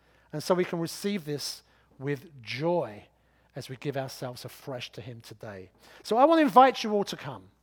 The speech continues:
Right? Jesus invites you to come to him this morning and to share in his joy. Right? You don't have to be worthy,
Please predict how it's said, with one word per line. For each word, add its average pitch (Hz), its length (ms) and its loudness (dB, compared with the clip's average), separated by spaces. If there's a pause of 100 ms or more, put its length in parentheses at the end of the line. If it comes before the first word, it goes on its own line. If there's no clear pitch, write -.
(640)
Right? 180 240 4
Jesus 254 580 0
invites 185 760 -2
you 160 180 -6
to - 180 -18
come 139 360 -10
to - 160 -16
him 120 380 -12 (460)
this - 280 -10
morning 135 340 -4
and 135 140 -10
to 147 100 -8
share 208 520 0
in 175 280 -6
his 151 460 -8
joy. 139 640 -6 (580)
Right? 180 240 2 (540)
You 165 100 -4
don't 254 140 8
have 285 120 6
to - 80 -12
be 294 120 4
worthy, 214 560 6